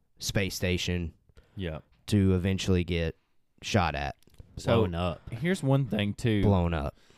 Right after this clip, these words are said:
Speaker 2: that, um, that I thought was interesting. Um,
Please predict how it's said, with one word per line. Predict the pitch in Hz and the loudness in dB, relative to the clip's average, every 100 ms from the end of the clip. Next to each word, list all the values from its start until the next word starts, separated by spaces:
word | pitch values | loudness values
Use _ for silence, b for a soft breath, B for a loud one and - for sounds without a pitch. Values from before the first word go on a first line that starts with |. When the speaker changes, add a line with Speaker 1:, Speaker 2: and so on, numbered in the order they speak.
| b b - | b b -8
Speaker 2:
that, | 104 95 92 | -4 -2 -2
um, | 92 92 90 87 85 b b b b _ _ _ _ | -2 0 -2 -4 -6 b b b b _ _ _ _
that | 107 95 | -4 -2
I | 95 | 0
thought | 104 104 82 | -2 -2 -2
was | 90 87 | -4 -4
interesting. | 90 98 - 95 90 82 _ _ _ _ _ _ _ _ | -8 -8 -8 -6 -6 -8 _ _ _ _ _ _ _ _
Um, | 92 92 92 87 82 | -8 -4 -4 -6 -8